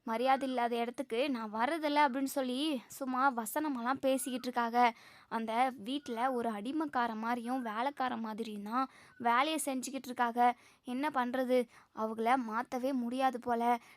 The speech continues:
நான் தான் அந்த வீட்டுக்கும் இந்த வீட்டுக்கும் அலைஞ்சுக்கிட்டு இருக்கேன். நீங்க ஏதாவது பண்ணி அவங்களுக்கு ஒரு பிசினஸை ஸ்டார்ட் பண்ணி கொடுத்து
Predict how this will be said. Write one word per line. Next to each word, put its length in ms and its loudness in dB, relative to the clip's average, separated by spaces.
நான் 340 0
தான் 200 4
அந்த 240 -2
வீட்டுக்கும் 360 -4
இந்த 180 -2
வீட்டுக்கும் 420 -2
அலைஞ்சுக்கிட்டு 540 -2
இருக்கேன். 340 0
நீங்க 280 -2
ஏதாவது 460 2
பண்ணி 440 0
அவங்களுக்கு 500 -4
ஒரு 200 2
பிசினஸை 460 -4
ஸ்டார்ட் 380 -2
பண்ணி 200 -2
கொடுத்து 360 0